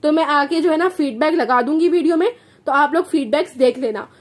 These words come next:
तो फ्रॉड वाला कोई हिसाब नहीं है, हमने कस्टमर्स बनाने हैं, कस्टमर्स खराब नहीं करने। Customer satisfaction is our first priority। Look at this, लिखा हुआ भी है और ऐसा हम करते भी हैं। तो one by one मैं आपको सारे कोड शो करवा दूंगी।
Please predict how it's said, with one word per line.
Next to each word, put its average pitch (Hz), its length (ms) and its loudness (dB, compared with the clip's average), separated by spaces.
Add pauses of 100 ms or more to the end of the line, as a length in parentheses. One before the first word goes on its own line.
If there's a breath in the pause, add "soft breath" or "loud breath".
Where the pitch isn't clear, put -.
(200 soft breath)
तो 302 100 0
फ्रॉड 311 380 2
वाला 339 180 2
कोई 330 200 0
हिसाब 349 360 2
नहीं 320 140 -2
है, 339 80 -2
हमने 285 240 -2
कस्टमर्स 285 440 -2
बनाने 262 400 -2
हैं, 349 240 0 (420 soft breath)
कस्टमर्स 294 440 -4
खराब 269 320 -2
नहीं 294 220 0
करने। 320 360 -2
Customer 277 440 -4
satisfaction 262 720 -6
is 269 80 -4
our 262 300 -2
first 330 240 -2
priority। 202 500 -6 (420 soft breath)
Look 240 200 -2
at 196 200 -6
this, - 160 -14
लिखा 269 260 -4
हुआ 339 140 6
भी 349 160 2
है 339 80 4
और 294 100 0
ऐसा 285 240 -2
हम 285 140 0
करते 226 300 -6
भी 208 120 -10
हैं। - 120 -18 (380 soft breath)
तो 302 140 4
one 330 220 2
by 370 120 4
one 370 120 4
मैं 359 80 4
आपको 359 140 -2
सारे 302 260 0
कोड 330 200 0
शो 330 160 0
करवा 311 280 2
दूंगी। 330 300 0